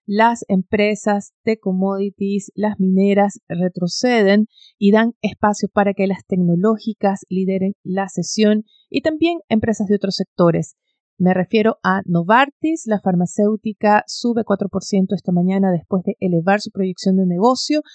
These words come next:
Y por el lado de tecnología, la alemana S A P o sap lidera con un avance de más de cinco por ciento de sus acciones ante el buen resultado de su negocio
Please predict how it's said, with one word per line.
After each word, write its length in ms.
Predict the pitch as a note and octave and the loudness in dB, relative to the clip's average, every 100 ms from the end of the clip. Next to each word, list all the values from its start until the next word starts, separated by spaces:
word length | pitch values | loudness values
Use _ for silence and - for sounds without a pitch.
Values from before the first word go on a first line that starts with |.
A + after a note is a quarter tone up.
| _ _ _ _ - | _ _ _ _ -10
Y 100 | A3+ | -2
por 140 | A#3 | 2
el 100 | G#3+ | 4
lado 200 | G#3+ A3 | 4 6
de 120 | A3+ | 4
tecnología, 760 | G#3 F3+ F3+ F3+ F3 C#4+ D4+ D4+ | 4 2 4 4 2 2 4 4
la 120 | C4 | 4
alemana 680 | G#3 G3+ G#3 G#3+ A3 A3 - _ _ | 4 4 4 2 2 0 -2 _ _
S 240 | - G#3 - | -2 -2 0
A 60 | F3+ E3 - | 0 0 -2
P 400 | C4 C4+ C4+ - - | -2 0 -2 -4 -2
o 160 | D#3+ | -2
sap 400 | D#3+ - C4 C4 - _ _ _ | -2 0 2 2 -2 _ _ _
lidera 380 | F#3 F#3+ G#3+ A3 | 2 6 6 4
con 220 | G3 F#3 | 2 2
un 100 | G3 | 2
avance 400 | F3+ G3 G#3 G3 | 2 2 2 2
de 60 | |
más 180 | F#3 G3 | 2 2
de 60 | G3 | 0
cinco 260 | - G3 | 0 0
por 140 | G3+ F3 | 0 -4
ciento 320 | - G3+ G3+ | -2 0 2
de 60 | G3 | 0
sus 260 | F#3+ - | 0 -2
acciones 640 | F3+ - - G#3+ G#3+ G#3+ - _ _ | -4 -2 2 4 6 2 0 _ _
ante 300 | - A#3 B3 - | 0 0 0 0
el 140 | G3 | 0
buen 220 | G3 A#3+ | 2 2
resultado 800 | A#3+ - G3+ - G#3 G#3+ G#3+ G#3+ _ _ | 2 -2 -6 0 2 4 4 0 _ _
de 100 | G#3+ | 2
su 140 | G#3+ | 4
negocio 640 | G3+ F#3+ F#3+ F#3+ - G3 | 2 2 2 0 2 0